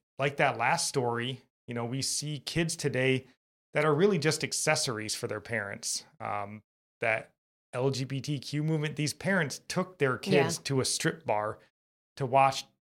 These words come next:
Speaker 1: transvestites dance on stage. That's not for the kid. That's for the parent. That's an accessory for the parent to say, "Look at how,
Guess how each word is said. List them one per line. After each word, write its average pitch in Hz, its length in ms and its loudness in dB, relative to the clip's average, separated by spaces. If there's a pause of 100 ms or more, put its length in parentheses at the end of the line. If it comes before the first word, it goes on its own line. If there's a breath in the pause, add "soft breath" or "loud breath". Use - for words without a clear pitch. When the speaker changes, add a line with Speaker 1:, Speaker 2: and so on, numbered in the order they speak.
Speaker 1:
transvestites 123 1120 0 (120)
dance 120 360 -2
on 107 180 -4
stage. 110 520 -6 (760)
That's 160 380 -2 (200)
not 135 300 0
for 143 120 -4
the 120 100 -8
kid. 104 420 -10
That's 123 220 0
for 147 120 -4
the 127 100 -4
parent. 110 460 -10 (480)
That's 139 220 0
an 151 80 -2
accessory 127 600 -2
for 117 140 -6
the 107 80 -6
parent 113 440 -6
to 131 60 -6
say, 120 200 -2
"Look 135 260 -2
at 143 80 -2
how, 139 420 4